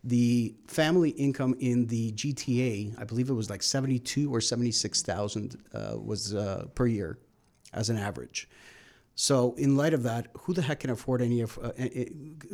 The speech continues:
who the heck can find affordable housing options within the G T A, right? If you have, like, a family of four. So now they're forced to essentially look elsewhere. They're, like, going, "Okay, our budget is X,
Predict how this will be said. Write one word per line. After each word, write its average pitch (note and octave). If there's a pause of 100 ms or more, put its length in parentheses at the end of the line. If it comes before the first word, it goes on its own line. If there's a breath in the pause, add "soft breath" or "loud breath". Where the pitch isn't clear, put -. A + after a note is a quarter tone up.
(260)
who F#3
the D#3+
heck C3+
can C3
find C3
affordable A#2
housing A2+
options G#2+
within A2
the G#2+
G G#2+
T G2+
A, - (600)
right? G2 (140)
If A2+
you A2
have, G2+
like, G2
a F2+
family G2
of -
four. - (340 loud breath)
So -
now D#3
they're F3+
forced D3+
to C#3
essentially B2
look B2
elsewhere. A#2
They're, A#2
like, A#2
going, A2+
"Okay, B2
our G2+
budget C#3+
is A#2
X, -